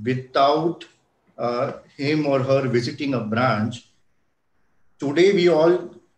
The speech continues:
kind of relate to it, but in twenty fourteen, it, it,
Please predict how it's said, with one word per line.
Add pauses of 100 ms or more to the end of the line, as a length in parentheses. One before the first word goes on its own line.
kind
of
relate
to
it,
but
in
twenty
fourteen, (420)
it, (160)
it,